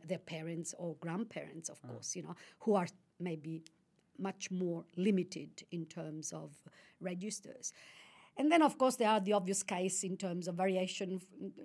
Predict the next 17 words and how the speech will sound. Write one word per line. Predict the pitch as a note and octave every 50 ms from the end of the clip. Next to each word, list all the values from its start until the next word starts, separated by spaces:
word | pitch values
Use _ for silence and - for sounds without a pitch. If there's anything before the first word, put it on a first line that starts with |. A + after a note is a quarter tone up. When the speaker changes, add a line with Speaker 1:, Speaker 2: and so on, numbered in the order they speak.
| - - -
Speaker 1:
related | - F#3 G3 G#3 G3+ G3+ G3+ G#3+ F3
to | - G#3 -
age. | A3+ C4 B3+ F3+ E3+ E3 - - - - -
My | - D#3+ E3+ E3 F3
son | E3+ - G#3+ G3 F#3 G3
was | F#3 F#3 E3+
in | G3 G3+ A#3
Italy | D4 D#4 - C4+ A3 G3+ G3
for | G3 - G3 F#3+ F3+ F3+ F3 E3+ F3 E3+ E3+
six | F3+ - - G3 G3+ - F#3
months | G3+ A3 A3+ G#3+ F#3+ -
studying | - - G3 F#3+ F#3 F#3+ F#3+ F#3 F3+ F#3
there, | B3+ D4 C4+ G#3 F3+ D#3+ F#3 -
and | F#3+ F#3
of | G3+ G3 G3
course | - G#3 A3+ A3 -
he, | - G3+ G#3 G#3